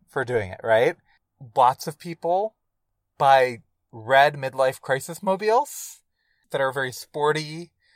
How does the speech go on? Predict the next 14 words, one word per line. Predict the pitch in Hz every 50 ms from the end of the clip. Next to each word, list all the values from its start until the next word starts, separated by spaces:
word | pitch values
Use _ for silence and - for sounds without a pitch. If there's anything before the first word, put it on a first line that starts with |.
| _ _ _ _
and | - 139 135 131 135 139 -
unnecessary | 147 143 147 151 160 - 156 - - 165 156 147 147 147 147 143 143 143 147
and | 147 139 143
stuff | - - 151 - 139
like | 135 -
that. | - 147 151 165 180 - - _ _ _ _ _ _ _ _ _ _ _ _
We | 175 233 302
bought | 339 196 143 131 139 139 -
a | 151
very | 139 151 160 160 156
practical | 151 - - - 180 196 - - - 180 - 147 139 127 123 127 147 160 - _ _ _ _ _ _ _ _
used | _ 135 131 127 127 135 135 135 147 160 175 190 208 220 214 196 - - -
cargo | - 180 160 135 113 123 127 120
van, | 113 127 117 110 101 104 123 165 196 -